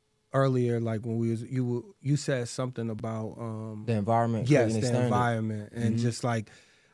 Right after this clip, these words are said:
Speaker 1: I think that, you know, I would be lying if I would say, like, growing up a certain way or around certain, you know, having certain examples didn't influence me
Speaker 2: Mm.
Speaker 1: to think that I needed or felt like I was moving a certain way.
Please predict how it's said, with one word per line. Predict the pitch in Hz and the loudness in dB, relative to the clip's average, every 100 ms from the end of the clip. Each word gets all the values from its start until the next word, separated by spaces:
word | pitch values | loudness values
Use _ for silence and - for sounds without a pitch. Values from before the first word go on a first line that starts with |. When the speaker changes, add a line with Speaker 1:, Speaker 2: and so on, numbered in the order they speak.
| - | 0
Speaker 1:
I | 156 | 0
think | 156 170 143 | 2 -2 0
that, | 139 135 123 - _ _ _ _ _ _ _ _ _ | -2 0 -4 -10 _ _ _ _ _ _ _ _ _
you | 160 147 147 147 | -8 -6 0 4
know, | 147 127 120 | 4 2 0
I | 123 135 | 0 2
would | 131 127 117 | 2 2 0
be | 120 | -2
lying | 110 113 127 123 120 | -2 0 0 0 -2
if | 113 - | -4 -4
I | 117 | -4
would | 117 | -6
say, | - 120 117 | -6 -6 -4
like, | 113 107 | -6 -6
growing | 110 113 120 117 113 | -6 -2 -2 0 -2
up | 120 113 | -4 -4
a | 117 | -8
certain | - 131 117 120 | -4 -4 -4 -6
way | 117 123 127 | -4 -2 -2
or | 113 110 | -2 -4
around | 113 117 117 117 120 | -4 -4 -2 -4 -4
certain, | - 120 - 135 | -4 -4 -6 -6
you | 123 | -2
know, | 117 113 | 0 0
having | 120 113 | 0 -2
certain | 110 123 107 | -4 -6 -6
examples | 110 107 110 117 123 135 127 120 | -8 -8 -4 -2 -2 -2 -4 -2
didn't | 120 117 110 | -4 -4 -6
influence | 107 - 120 120 120 117 123 | -6 -10 -4 -2 -2 -4 -2
me | 120 117 117 123 | 0 -2 -4 -4
Speaker 2:
Mm. | 127 92 | -4 -2
Speaker 1:
to | 107 | -2
think | 113 - 123 117 | -4 0 -2 -2
that | 120 113 | -4 0
I | 113 | 0
needed | 113 113 123 123 123 | 0 2 2 2 2
or | 113 110 | 0 -2
felt | - - 123 123 - | -6 -2 -2 -4 -6
like | 120 117 | -6 -4
I | 120 117 117 - - _ | -4 -4 -6 -10 -20 _
was | 113 107 | -6 -2
moving | 110 123 123 120 120 | 2 2 4 2 0
a | |
certain | 117 131 127 127 123 | 0 0 0 -4 -2
way. | 131 139 147 | 0 0 -2